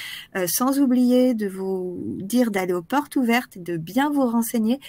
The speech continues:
sur les attentes spécifiques à chaque filière. Certains demandent des travaux complémentaires, carrément un petit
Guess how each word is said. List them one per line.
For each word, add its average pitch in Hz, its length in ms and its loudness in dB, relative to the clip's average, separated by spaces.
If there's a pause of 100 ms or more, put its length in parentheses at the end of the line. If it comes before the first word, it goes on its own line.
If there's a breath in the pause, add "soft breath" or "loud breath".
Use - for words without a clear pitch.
(140 loud breath)
sur - 180 -8
les 190 220 -2
attentes 214 400 -6
spécifiques 254 800 -4 (320 loud breath)
à 175 160 0
chaque - 540 0
filière. 208 680 2
Certains 240 380 -2
demandent 202 360 -2
des 165 140 -4
travaux 294 460 0
complémentaires, 247 840 -2
carrément 220 380 -6
un 220 100 -4
petit 269 240 -6